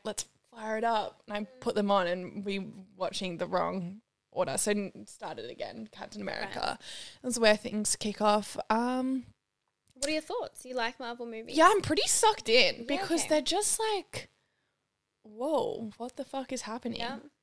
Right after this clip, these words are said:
Speaker 1: It does make me think maybe there are superheroes among us.
Speaker 2: Mm-hmm. You know what superhero movie I do like? I've just been roasting you for Marvel. I don't know if this is Marvel.
Speaker 1: <laughs> I don't know.
Speaker 2: The X-Men?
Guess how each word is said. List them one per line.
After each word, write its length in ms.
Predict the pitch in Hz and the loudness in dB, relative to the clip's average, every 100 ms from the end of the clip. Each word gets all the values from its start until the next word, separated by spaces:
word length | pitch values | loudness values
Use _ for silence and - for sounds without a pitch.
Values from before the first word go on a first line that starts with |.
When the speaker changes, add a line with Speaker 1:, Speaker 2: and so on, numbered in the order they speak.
| _ | _
Speaker 1:
It 120 | 254 - | -12 -2
does 260 | 262 285 | 0 0
make 200 | 294 294 | -4 -4
me 100 | 277 | -8
think 240 | - 294 - - | -8 -12 -12 -10
maybe 260 | 196 254 | -6 -2
there 140 | 277 277 | 0 2
are 40 | |
superheroes 580 | 262 262 262 247 262 262 | 2 0 0 0 2 2
among 280 | 240 254 254 | 0 0 -2
us. 360 | 190 196 - - | -6 -10 -14 -16
Speaker 2:
Mm-hmm. 280 | 240 226 226 247 _ _ _ _ | -20 -20 -20 _ _ _ _ _
You 120 | 269 277 | -4 -2
know 120 | 285 | 0
what 120 | 302 | 0
superhero 840 | - 277 269 254 226 220 214 226 254 _ _ _ _ _ _ 233 | 0 -2 -4 -4 -4 -4 -6 -8 -14 _ _ _ _ _ _ -12
movie 240 | 220 202 | -6 -4
I 100 | 185 | -4
do 220 | 185 175 | -8 -10
like? 400 | 143 107 311 - _ _ _ _ - | -10 -12 -16 -20 _ _ _ _ -18
I've 80 | 208 | -10
just 220 | 208 - | -8 -6
been 160 | 220 196 | -6 -8
roasting 340 | - - - | -6 -6 -6
you 60 | - | -10
for 180 | - | -12
Marvel. 340 | - - - - - | -12 -12 -14 -12 6
I 60 | 233 | 8
don't 100 | 285 | 10
know 80 | |
if 100 | 302 | 10
this 220 | - - - | 8 6 2
is 100 | 247 | -6
Marvel. 580 | 208 202 - 110 82 _ _ _ | -6 -8 -10 -16 -18 _ _ _
Speaker 1:
<laughs> 300 | _ _ - | _ _ -4
I 80 | 240 | 0
don't 180 | 247 220 | 2 4
know. 60 | |
Speaker 2:
The 120 | - | 6
X-Men? 460 | 240 - 320 262 | 6 2 0 0